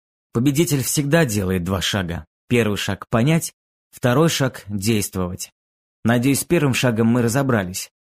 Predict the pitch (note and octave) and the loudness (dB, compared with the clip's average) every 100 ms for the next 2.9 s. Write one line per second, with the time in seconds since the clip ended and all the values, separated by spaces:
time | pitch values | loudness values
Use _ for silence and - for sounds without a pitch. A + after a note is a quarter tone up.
0 | - A2 A2+ A2 A2+ C#3+ B2 D#3+ D3 A#2 | -2 0 0 0 -2 -2 2 0 0 -2
1 | F#2+ G#2 G#2 G#2+ A2+ A#2 A#2 A#2+ G#2 F#2 | -2 0 0 -2 -2 0 2 2 2 -2
2 | - G2 F2+ G#2 C3+ G#2 - G2 | -4 -4 -2 0 2 0 -2 -6